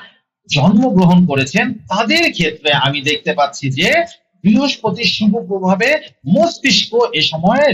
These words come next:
লেখাপড়া, প্রেম, ভালোবাসা, সংসার জীবন, কর্মক্ষেত্র, গবেষণামূলক কাজ প্রভৃতি উন্নতি সাধন করতে কিন্তু এখানে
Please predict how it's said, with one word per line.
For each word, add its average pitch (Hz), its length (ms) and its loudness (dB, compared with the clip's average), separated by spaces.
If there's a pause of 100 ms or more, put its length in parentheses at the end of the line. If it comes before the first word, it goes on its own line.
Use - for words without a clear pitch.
(100)
লেখাপড়া, 156 540 0 (140)
প্রেম, 175 220 0 (120)
ভালোবাসা, 196 400 2 (120)
সংসার 208 460 -2
জীবন, 208 240 2 (500)
কর্মক্ষেত্র, 214 580 2 (180)
গবেষণামূলক 214 680 2 (100)
কাজ 208 140 0 (120)
প্রভৃতি 202 460 -2 (420)
উন্নতি 202 340 4 (120)
সাধন 170 300 2 (160)
করতে 196 280 -4 (160)
কিন্তু 180 360 0 (720)
এখানে 143 260 -2